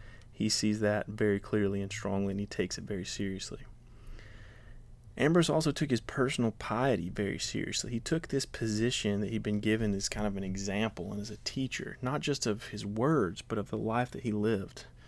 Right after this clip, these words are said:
uh, to heart. And so he's actually gonna end up selling his property,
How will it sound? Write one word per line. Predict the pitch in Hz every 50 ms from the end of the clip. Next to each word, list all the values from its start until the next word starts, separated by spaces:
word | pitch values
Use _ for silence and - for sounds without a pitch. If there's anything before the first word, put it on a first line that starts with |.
| - - - - - - - - -
uh, | 120 110 104 92 -
to | - 107
heart. | 101 113 107 104 95 - - - - - - -
And | - - 104
so | - 120
he's | 117 113 113
actually | 82 113 120 - 117
gonna | 120 117 113
end | 110 107
up | 98 -
selling | - - - 104 113 120 117 110
his | 113 -
property, | - - - 101 92 101 - - 104 92 - -